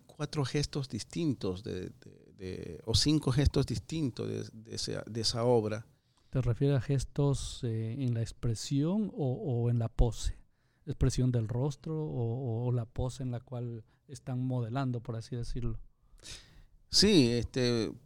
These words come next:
Speaker 1: como figuras, eh, la expresión del rostro y de la, y del, y de la
Speaker 2: La
Speaker 1: pose,
Speaker 2: pose.
Speaker 1: ¿no? La actitud ante el cura, porque es un cura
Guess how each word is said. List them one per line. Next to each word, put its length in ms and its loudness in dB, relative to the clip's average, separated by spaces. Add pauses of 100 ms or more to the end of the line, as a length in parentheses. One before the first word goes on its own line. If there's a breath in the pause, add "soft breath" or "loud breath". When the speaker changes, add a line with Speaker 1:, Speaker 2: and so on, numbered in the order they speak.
(800)
Speaker 1:
como 240 6
figuras, 840 2
eh, 260 6
la 80 2
expresión 400 4
del 140 4
rostro 340 2
y 60 2
de 100 0
la, 140 -4 (160)
y 160 -2
del, 400 -2
y 80 -8
de 120 -8
la 100 2
Speaker 2:
La 80 4
Speaker 1:
pose, 340 4
Speaker 2:
pose. 60 -2
Speaker 1:
¿no? 400 -6
La 140 -2
actitud 600 -2
ante 540 0 (720)
el 180 0
cura, 360 2
porque 260 -6
es 140 2
un 100 4
cura 520 4